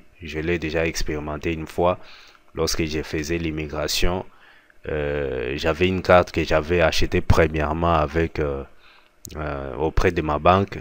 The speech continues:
Elle coûtait cinq dollars à cette époque. Alors, lorsque, euh, je voulais, euh, faire, euh, le paiement en ligne, euh, la carte a été refusée.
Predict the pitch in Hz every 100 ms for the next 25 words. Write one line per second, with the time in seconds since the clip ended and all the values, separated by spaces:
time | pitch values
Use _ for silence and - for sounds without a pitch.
0 | - 82 80 - 80 190 - 85 82 73
1 | 73 80 78 - 76 - - - 90 -
2 | - - - _ _ _ _ - - -
3 | 76 69 80 92 - 90 85 87 85 80
4 | 65 - 76 - 57 90 87 82 90 90
5 | 98 98 78 85 67 62 - - - -
6 | 95 95 87 78 73 73 82 - 82 85
7 | 95 87 87 104 - - - - - _
8 | _ - 80 64 80 - 98 95 87 85
9 | - 85 82 - 76 80 78